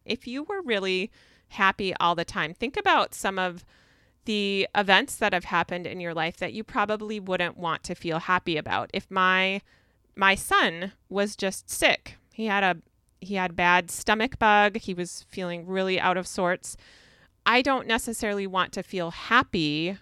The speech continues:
when my son is sick. That's not really the emotion I, I would choose,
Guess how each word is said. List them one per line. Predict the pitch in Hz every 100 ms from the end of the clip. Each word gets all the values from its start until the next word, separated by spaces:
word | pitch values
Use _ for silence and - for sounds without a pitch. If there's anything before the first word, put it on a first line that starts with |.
| _
when | - 185
my | 170 160
son | - 175 151
is | 156
sick. | - - - -
That's | 160 -
not | 170 -
really | 175 165 160
the | 165
emotion | 151 151 156 - 156 156 165 _ _ _ -
I, | 165 160 _ _ -
I | 180
would | 160 156
choose, | - 349 247 160 160 185 -